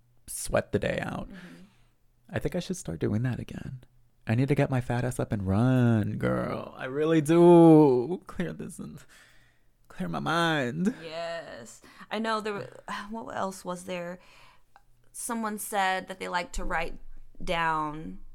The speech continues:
Speaker 2: what they're feeling, and they also like to write down and listen to positive
Speaker 1: Mm.
Speaker 2: affirmations. I think that's a great idea. Meditation is a fantastic option. Yoga was also
Speaker 1: Mm.
Speaker 2: mentioned. Um,
Speaker 1: I had one say painting.
Speaker 2: Painting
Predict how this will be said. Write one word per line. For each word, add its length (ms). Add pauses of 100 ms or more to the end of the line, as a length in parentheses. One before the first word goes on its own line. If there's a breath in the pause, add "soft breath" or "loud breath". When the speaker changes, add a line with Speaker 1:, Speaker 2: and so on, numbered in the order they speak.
Speaker 2:
what 220
they're 140
feeling, 600
and 100
they 100
also 280
like 200
to 100
write 280
down 260
and 140
listen 300
to 160
positive 480
Speaker 1:
Mm. 40
Speaker 2:
affirmations. 840
I 100
think 200
that's 200
a 40
great 220
idea. 500 (340 loud breath)
Meditation 1200
is 180
a 160
fantastic 1400
option. 720 (320 soft breath)
Yoga 880 (480)
was 220
also 380
Speaker 1:
Mm. 40
Speaker 2:
mentioned. 800 (460 soft breath)
Um, 680
Speaker 1:
I 100
had 220
one 180
say 220
painting. 960
Speaker 2:
Painting 400